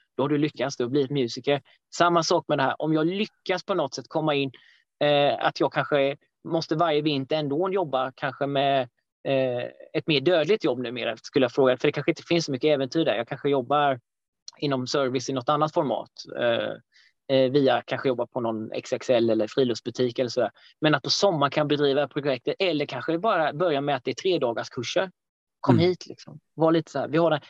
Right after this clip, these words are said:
Speaker 1: Eller att det bara är så enkelt att det är vissa festivaler och jag erbjuder det som en workshop. För jag ser, det är därför jag varit lite på de här familjefestivalerna som urkult lite, för jag har tittat och undersökt där. Okej,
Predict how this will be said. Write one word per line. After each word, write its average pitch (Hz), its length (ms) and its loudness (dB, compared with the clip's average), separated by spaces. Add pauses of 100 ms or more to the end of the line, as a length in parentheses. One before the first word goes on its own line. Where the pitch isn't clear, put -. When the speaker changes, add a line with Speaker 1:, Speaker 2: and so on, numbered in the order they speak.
(120)
Speaker 1:
Eller 185 260 4
att 170 100 -2
det 170 80 0
bara 170 140 0
är 160 40 -2
så 156 140 -6
enkelt 151 300 -2
att - 80 -14
det 160 60 -2
är 156 40 -2
vissa 160 220 -4
festivaler 139 600 0
och 143 80 2
jag 151 100 2
erbjuder 143 460 0
det 131 60 -2
som 143 120 -10
en 147 120 -4
workshop. 151 500 -2 (120)
För 160 60 -2
jag 160 100 -2
ser, 143 160 -6
det 156 140 -2
är 170 40 2
därför 190 220 -2
jag - 20 0
varit 196 160 -2
lite 214 140 -4
på 170 80 -4
de 156 80 -2
här 139 160 -2 (560)
familjefestivalerna 143 1160 -2
som 139 380 -8
urkult 160 520 0
lite, 160 280 0
för - 100 -4
jag 151 60 2
har 151 40 -2
tittat 185 460 -2
och 185 60 0
undersökt 190 440 -2
där. 113 140 -2
Okej, 151 380 -4